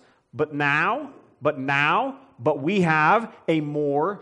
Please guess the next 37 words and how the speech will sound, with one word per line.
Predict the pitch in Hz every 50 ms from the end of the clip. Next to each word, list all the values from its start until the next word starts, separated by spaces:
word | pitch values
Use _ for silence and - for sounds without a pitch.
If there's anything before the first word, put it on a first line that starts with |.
| - -
sure | - 151 143 143 147 143
word | 123 110 139 185 240 311 302
of | - -
prophecy, | - - 117 107 101 - 104 - - 107
Peter | 98 - 113 131 - -
says. | - - 104 104 113 - - - _ _ _ _ _ _ _ _ _ _ _ _ _ _ _ _ _ _ _ _ _ _ _ _ _ _ _ _
Peter | - 170 240 277 254
says, | 175 165 120
"What | 101 120 143 156 156 -
you | 196 269 320
got | 330 285 233 196
is | 170 147 117
better | 98 - - 175 233 269 220 156 131 143 170 180 - - 143 -
than | 147 185 170 160
when | 160 160 156 156 - -
me | 160 147 156 190 220 233 226 240 262 269 254 - - -
and | 180 170 147
James | 113 160 202 214 226 233 220 190
and | 196 196 170
John | 127 135 202 202 185 170 160 151 151
were | 151 160 - -
up | 190 208 208
on | 240 226 214
the | 196 180
mount | 165 151 147 160 170 185 202 226 262 269 - - - - - - _
and | - 185 175 175
we | 160 170 165
saw | 160 - - - - 208 233 247 254 247 240
God | 175 143 180 190 196 196 202 208 226 254 277 269 - - - -
and | 185 180
we | 180 185
saw, | - - - - - 220 214 220 233 240 254 269 262 254 - - - -
uh, | 180 185 185 - 190 196
uh, | 180
Moses | 175 175 208 220 240 240 208 262 254 -
and | 240 220
Elijah, | 185 175 170 175 196 220 233 220 196 254 254 254